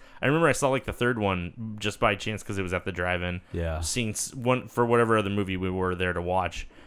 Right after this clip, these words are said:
Speaker 2: Mm-hmm.
Speaker 1: And it was just, it was nuts. And I was like, the energy level is just off the wall. And it's, like, for kids who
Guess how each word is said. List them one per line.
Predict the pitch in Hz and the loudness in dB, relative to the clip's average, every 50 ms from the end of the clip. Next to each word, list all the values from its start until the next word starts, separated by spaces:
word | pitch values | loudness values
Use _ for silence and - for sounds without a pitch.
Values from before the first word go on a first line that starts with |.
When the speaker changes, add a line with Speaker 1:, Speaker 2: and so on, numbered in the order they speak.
| - _ - | -20 _ -6
Speaker 2:
Mm-hmm. | 98 120 | -2 0
Speaker 1:
And | 113 110 107 104 95 - - | 2 2 2 0 -2 -4 -4
it | - 113 | -4 -2
was | 107 101 92 - | -2 -2 -4 -2
just, | - 107 - - - - - - - | -4 -4 -4 -6 -12 -12 -14 -12 -10
it | 101 | -6
was | 92 92 98 | -6 -4 -2
nuts. | 147 180 113 - - - - - - - | 0 0 0 -2 -4 -8 -12 -12 -8 -4
And | 110 110 | -2 0
I | 113 | 0
was | 107 95 | 0 0
like, | 98 - - | -4 -4 -4
the | 107 104 - | -4 -4 -2
energy | 123 131 143 135 120 113 | -4 -2 -2 -2 -2 -2
level | 101 98 92 92 92 | -2 -2 -2 -4 -6
is | 87 90 | -8 -8
just | 85 - - | -12 -12 -4
off | 101 98 92 - - | -2 -2 -2 -2 -4
the | 95 | -4
wall. | 87 90 95 98 98 - - - - | -2 0 -2 -2 -2 -6 -16 -10 -6
And | 113 | -6
it's, | 110 101 - | -4 -2 -4
like, | 107 - | -6 -4
for | - 113 | -4 -8
kids | 98 - 120 117 113 101 - | -6 -4 -4 -4 -4 -4 -4
who | 117 104 92 87 | -2 -2 -2 -4